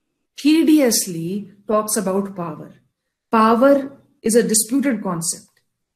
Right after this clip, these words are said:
It means different things for different people. So therefore, the meaning of empowerment that I am talking about is different from the meaning of empowerment a man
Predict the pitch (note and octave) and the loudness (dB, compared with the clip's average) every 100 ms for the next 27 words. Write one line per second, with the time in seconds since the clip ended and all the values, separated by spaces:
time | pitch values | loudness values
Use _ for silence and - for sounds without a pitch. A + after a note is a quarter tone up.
0 | _ _ - A#3+ A3 C#4 D4+ G3+ F#3 A#3+ | _ _ -6 -2 4 4 4 2 0 0
1 | B3 B3 A#3+ G3+ G3 G3+ E3 E3 E3+ E3 | 0 0 0 -4 -4 -6 -8 -10 -10 -10
2 | D#3 C#3+ _ G3+ _ _ _ _ _ _ | -12 -20 _ -20 _ _ _ _ _ _
3 | _ - - A#3+ G3+ A#3 G#3 - E3 F3 | _ -6 0 2 4 2 2 -4 -4 -2
4 | C#4+ - _ _ _ _ _ _ _ _ | -4 -8 _ _ _ _ _ _ _ _
5 | _ _ _ - G3+ G#3+ B3 C#4 C#4 C4+ | _ _ _ -6 2 4 6 6 4 4
6 | A#3+ G#3 A3 A3 A3+ B3+ D#4 - _ _ | 2 0 0 0 2 0 -2 -6 _ _
7 | _ _ _ _ _ _ _ _ - F#3+ | _ _ _ _ _ _ _ _ -4 -2
8 | G3 - - G#3+ C4+ E4 E4+ B3+ - - | -2 -6 -4 0 0 0 0 -2 -4 -4
9 | G3+ G3+ G#3 G3 F3+ E3 E3 A#3 A#3+ - | -6 -4 -2 -2 -4 -6 -2 -4 -6 -16
10 | _ _ G#3+ G#3 F3 C4 C#4 - G3+ E3 | _ _ -4 -4 -2 -2 -2 -4 -4 -4
11 | - - _ _ _ A3 A3+ C4 A#3 A3+ | -10 -18 _ _ _ 0 2 2 2 2
12 | G3+ A3 A#3 A3 F#3+ F#3 F3 F#3 G3 F3 | 2 0 0 -2 -4 -8 -8 -8 -6 -6
13 | D#3 E3 A3+ - - _ _ F3+ F3+ F3+ | -8 -6 -8 -8 -20 _ _ -6 -4 -2
14 | G3+ A#3+ F3+ E3 | 0 -2 -2 -6